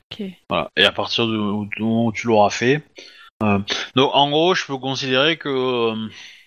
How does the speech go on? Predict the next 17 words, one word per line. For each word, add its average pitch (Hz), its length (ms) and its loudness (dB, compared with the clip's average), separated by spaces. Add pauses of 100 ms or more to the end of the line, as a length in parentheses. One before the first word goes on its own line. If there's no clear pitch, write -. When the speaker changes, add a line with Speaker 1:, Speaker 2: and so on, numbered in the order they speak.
Speaker 2:
ton 113 220 -2
état 117 200 2
inspiré, 127 680 2
euh, 135 160 2
bah, 107 160 2
ça 107 160 -6
va 107 120 -4
t'aider 110 360 -2
à, 104 220 2 (580)
à, 101 420 2
ça, 104 160 -2
ça 110 180 0
te - 140 -8
rendra 113 400 2
plus - 240 -10
facile 135 500 0
à 113 300 2